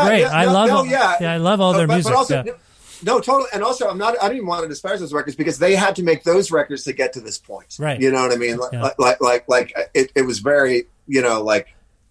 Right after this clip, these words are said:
Speaker 1: that, that, those records got them a shitload of attention, and, and they were about working with famous people and, you know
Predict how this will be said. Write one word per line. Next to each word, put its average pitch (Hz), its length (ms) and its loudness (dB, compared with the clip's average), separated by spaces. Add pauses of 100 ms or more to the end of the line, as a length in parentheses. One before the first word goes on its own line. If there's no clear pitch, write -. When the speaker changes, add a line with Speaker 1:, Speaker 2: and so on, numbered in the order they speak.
(160)
Speaker 1:
that, 135 280 2
that, 139 220 2 (460)
those 139 240 -2
records 147 260 -4
got 131 240 0
them 151 120 -4
a 147 100 -6 (180)
shitload 156 380 -2
of 151 80 -2
attention, 160 420 -6
and, 113 240 -6
and 127 120 -2
they 127 120 6
were 123 200 6
about 131 400 2 (100)
working 120 340 0
with 113 120 0
famous 120 360 -4
people 110 420 0
and, 104 260 -2
you 135 100 2
know 95 340 -4